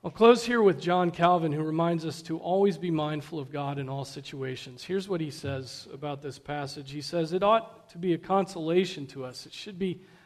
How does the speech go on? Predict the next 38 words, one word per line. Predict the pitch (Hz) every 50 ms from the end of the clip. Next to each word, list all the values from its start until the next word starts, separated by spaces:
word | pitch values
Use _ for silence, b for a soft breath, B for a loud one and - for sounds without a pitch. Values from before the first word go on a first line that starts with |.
| b b b b
a | 165 139
prize | _ - - 180 185 196 196 185 180 180 165 147 - -
to | - - 151 143 131
us, | 120 117 - - - - _ _ _ _ _ _ _ _ _ _ _ _ -
sufficient | - - 185 - - 302 262 190 - 262 - -
to | 196
mitigate | 208 220 240 240 226 214 220 202
all | 196 202 220 233 226
evils, | 220 214 214 196 175 185 180 175 - 170
that | 180 175 185
we | 190 196 220 226
are | 208 185 180
looked | 185 202 254 269 277 -
upon | 269 269 - - 226 220 214 214 196
by | 180 170 175 175
the | 170 170
Lord, | 160 151 151 160 156 147 135 123 110 107 - - _ _ _ _ _ _ _ _ _ _ _ _ _ _ _
so | _ - 196 196
that | 208 208 208
he | 208 - - 247 269 277
will | 269 262 254 214
bring | 170 175 226 247 247 240 226
us | 208 196 - -
help | - - - - 247 277 269 277 277 277 - - - - -
in | 220 202 208 208 196
due | 160 156 240 294 285 254
time." | - - - 302 311 285 269 196 131 - - - _ _ _ _ _ _ _ _ _ _ _ _ _ _ _ _ _ _ _ _ _ _ _ _ _ _ -
The | 160 175
meaning | 196 233 285 302 294 285 262 240
then | 220 214 214 208 208
is | 208 202 170
that | 190 202 196 196 202
the | 180
prosperity | - - 202 214 196 - - - - 269 277 285 285 262 240
which | 226 220 - -
he | - 226 233
has | 233 208 170 170
mentioned | 190 202 220 226 226 - - - 160 147 147 160 165